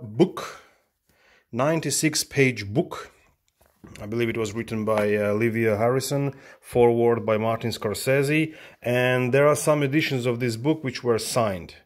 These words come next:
It's in German language, but mostly it consists of pictures.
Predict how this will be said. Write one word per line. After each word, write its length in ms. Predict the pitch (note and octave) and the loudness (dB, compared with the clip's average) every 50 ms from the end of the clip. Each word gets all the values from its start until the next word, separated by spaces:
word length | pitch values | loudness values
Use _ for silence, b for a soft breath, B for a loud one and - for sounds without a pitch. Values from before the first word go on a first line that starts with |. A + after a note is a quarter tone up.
| B B B B B B B B B | B B B B B B B B B
It's 180 | F3+ F#3 - | 0 2 4
in 100 | G3+ F#3+ | 4 4
German 400 | D#3 E3+ G3+ G#3+ G#3+ G#3+ G3+ F3+ | 8 8 8 8 8 6 6 6
language, 640 | F3 E3 D3+ D3 C#3 C#3+ E3 F3 F3 - - - C3+ | 6 4 4 2 2 0 0 0 0 -2 -8 -8 -2
but 240 | C3+ D3 D3 C#3 B2+ | 0 2 2 2 2
mostly 420 | C#3 D3+ D#3+ E3 D#3 - - C#3+ | 0 2 2 2 0 0 -4 -4
it 80 | C3 - | -4 -2
consists 540 | - C3+ B2+ A2+ - C#3+ C#3+ C3+ - - - | -4 -4 -4 -4 -2 -4 -4 -4 -4 -2 2
of 340 | B2+ B2 A#2+ - - - - - _ _ _ - | 2 2 0 -2 -12 -16 -16 -18 _ _ _ -8
pictures. 800 | - A#2+ - - - - A#2+ D3 D#3+ - - - - - - | -8 -8 -4 -2 0 0 0 0 -2 -6 -8 -10 -12 -14 -18